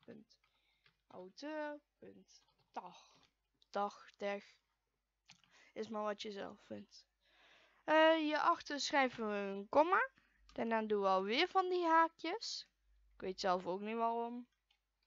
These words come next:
Nou. En dan doen we dollarteken. Gekrul-,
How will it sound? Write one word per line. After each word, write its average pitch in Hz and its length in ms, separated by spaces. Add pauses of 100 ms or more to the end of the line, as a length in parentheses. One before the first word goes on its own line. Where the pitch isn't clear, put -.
(440)
Nou. 233 160 (580)
En 220 100
dan 226 200
doen 269 180
we 233 280
dollarteken. 269 640
Gekrul-, - 720